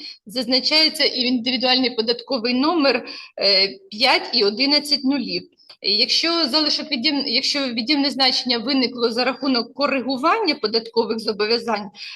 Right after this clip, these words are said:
на підставі пункту В пункту дев'яносто сім, е, е, чотири Податкового кодексу, зазначається умовний індивідуальний номер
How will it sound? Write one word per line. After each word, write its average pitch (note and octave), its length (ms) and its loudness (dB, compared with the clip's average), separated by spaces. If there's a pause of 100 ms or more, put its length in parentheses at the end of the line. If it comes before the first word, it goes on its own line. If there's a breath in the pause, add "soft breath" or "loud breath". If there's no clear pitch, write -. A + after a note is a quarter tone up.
(120)
на B3 140 2
підставі A#3+ 520 -2 (160)
пункту B3 520 -4
В A3 240 2 (160)
пункту A#3 380 -4
дев'яносто A#3+ 640 -2 (160)
сім, A#3 460 -6 (260 loud breath)
е, F#3+ 120 0
е, G#3 40 2
чотири D#4+ 760 0 (240)
Податкового A#3 560 0
кодексу, G3+ 420 0
зазначається C4+ 760 2
умовний B3 680 2
індивідуальний A#3 720 0
номер C4+ 480 2